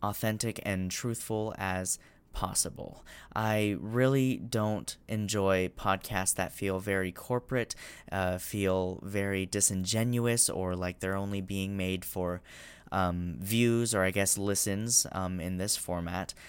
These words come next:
I am also, um, a very consistent YouTube content creator, which is why I naturally deviated to that terminology. But yeah, I really just want to be very open and honest on this podcast. I feel like that's a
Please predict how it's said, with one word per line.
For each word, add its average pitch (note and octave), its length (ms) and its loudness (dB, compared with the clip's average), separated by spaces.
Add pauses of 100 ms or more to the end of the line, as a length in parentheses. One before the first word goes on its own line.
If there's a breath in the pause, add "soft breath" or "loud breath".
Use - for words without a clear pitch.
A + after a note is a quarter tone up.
(140 loud breath)
I F#2 180 0
am F2 480 -2
also, F2+ 680 0
um, F2 420 0 (380)
a G2 140 4
very F#2+ 260 2
consistent F#2 720 0
YouTube G2+ 400 0
content F#2+ 420 -2
creator, F2 440 -6
which F#2 180 -4
is F#2 100 -4
why F#2+ 180 -4
I D#2+ 180 -6 (240 loud breath)
naturally F#2 500 0
deviated F2+ 560 -2
to G2+ 100 -2
that F2 200 -4
terminology. E2 800 -6 (260 loud breath)
But A#2 120 2
yeah, A2+ 400 2
I A2 160 2
really C3+ 360 2
just D3 220 0
want C3 200 0
to B2 100 -2
be A2+ 200 0
very A#2+ 360 0
open A2 320 0
and G2 200 -2
honest A2+ 420 0
on G2 160 -2
this F#2+ 120 -2
podcast. F#2 580 -4
I F#2+ 80 -2
feel G#2 260 -2
like G2+ 160 -2
that's G2 200 0
a F#2 120 -2